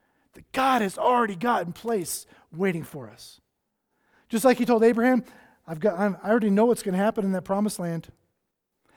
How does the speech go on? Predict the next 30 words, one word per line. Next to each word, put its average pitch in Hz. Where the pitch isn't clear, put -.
I 208
know 208
what's 254
gonna 214
happen 208
in 196
that 185
promised 208
land. 175
You 160
just 202
gotta 165
get 185
there." 113
"Noah, 233
I 214
know 226
what's 269
gonna 240
happen 240
once 202
that 214
boat 220
is 190
built. 208
You 160
just 196
gotta 208
build 196
it." -